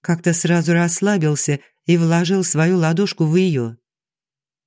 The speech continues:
Удивительно, как Гертруде Марковне удалось так быстро расположить его к себе, ведь она даже не улыбалась и ни капли не сюсюкалась с ним, пытаясь понравиться. Это у них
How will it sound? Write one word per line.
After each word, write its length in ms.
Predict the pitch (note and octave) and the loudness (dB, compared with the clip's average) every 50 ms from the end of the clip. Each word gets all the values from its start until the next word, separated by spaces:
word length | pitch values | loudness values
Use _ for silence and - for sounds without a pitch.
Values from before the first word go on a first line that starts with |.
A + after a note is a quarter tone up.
| _ _ _ | _ _ _
Удивительно, 1200 | - D#3+ E3 E3+ D#3 E3 F3+ F#3+ F#3 E3 D#3+ D3+ C#3+ - - D3 C#3+ C#3+ C#3 C#3 C#3 C#3 C3+ - _ _ _ | -2 0 0 2 2 2 2 2 2 2 2 0 0 -2 -2 0 0 0 -2 -2 -4 -6 -8 -14 _ _ _
как 300 | - - F#3+ F3 D#3+ C#3+ | -4 0 0 0 0 0
Гертруде 640 | D3 D#3+ D#3+ E3 E3+ - E3+ D#3+ E3 E3+ D3 D#3+ D#3+ | 0 0 0 0 -2 -2 0 0 0 0 2 2 0
Марковне 760 | E3+ F3 F#3 F3+ - - D3+ C#3+ D3 C#3+ C#3+ C#3+ C#3 C3+ _ | 2 0 0 -2 -2 -2 -2 0 0 0 -2 -2 -4 -6 _
удалось 480 | E3 E3 D#3+ E3 D#3+ D#3+ E3+ E3+ E3 - | -2 0 2 2 2 2 0 0 -2 -2
так 260 | - E3 D#3+ D3 D3+ | -2 -2 -2 -2 -2
быстро 540 | C#3 D#3+ F#3 F#3 E3+ - - D#3+ E3 E3 E3 | 0 0 0 0 0 -2 -2 0 0 0 0
расположить 720 | D#3+ D#3+ D#3+ - - E3+ E3+ F3+ F#3 F3+ F#3+ E3 E3+ - | 0 -2 -2 -2 -2 0 0 0 0 0 -2 -2 -2 -2
его 160 | D3+ C#3+ C#3+ | -2 -2 -2
к 80 | - - | -4 -4
себе, 400 | - - F3 D#3+ D#3+ C3+ C3+ - _ _ _ _ _ _ _ - | -2 -2 0 0 0 -2 -4 -6 _ _ _ _ _ _ _ -2
ведь 220 | D#3 C#3+ - - | -2 -2 0 0
она 220 | D3+ D3+ D3+ D3+ | 0 2 2 0
даже 300 | D3 D3+ D3+ C#3+ D#3 E3 | 0 0 0 0 0 2
не 100 | E3 E3 | 2 2
улыбалась 680 | E3+ F#3 F#3+ G#3 G3+ F3 D#3+ C3+ C3 B2 A#2+ A#2 - - - _ _ _ _ - | 2 2 0 0 0 0 -2 -2 0 -2 -2 -4 -6 -8 -12 _ _ _ _ 0
и 120 | D#3 D#3 | 2 2
ни 120 | D#3+ D#3+ | 2 2
капли 380 | D3+ - - D3+ D3+ - E3 E3+ | 0 0 -2 -2 0 0 0 2
не 160 | F3 F3 E3+ | 2 2 0
сюсюкалась 640 | E3+ - F#3 E3+ - - G#3 G3+ - D3+ D3 D3 C3+ | 0 -2 -2 -2 -2 -2 -4 -2 0 0 0 0 0
с 120 | - - D3 | -2 -2 -2
ним, 320 | D3+ C#3 C3 C3 C3 - _ _ _ _ - | -2 -2 0 -2 -4 -6 _ _ _ _ -2
пытаясь 440 | F3+ F3 E3+ E3+ D#3+ D#3+ D#3 - | -2 0 2 2 2 2 0 0
понравиться. 880 | - F#3 E3+ E3+ E3+ D3+ C#3 C3 A#2 B2 A#2+ A#2+ - - A2+ A2+ A2+ A#2 A#2 _ _ _ _ _ _ _ _ _ _ _ _ _ | 0 0 2 2 2 2 0 0 -2 -2 -4 -6 -8 -10 -8 -8 -10 -12 -14 _ _ _ _ _ _ _ _ _ _ _ _ _
Это 280 | D3+ D3+ D3 C#3 D#3 D3 | -4 -2 -2 0 0 0
у 40 | D3 | 2
них 340 | D3+ D3 C#3+ C#3+ C#3 - | 2 0 0 -2 -4 -8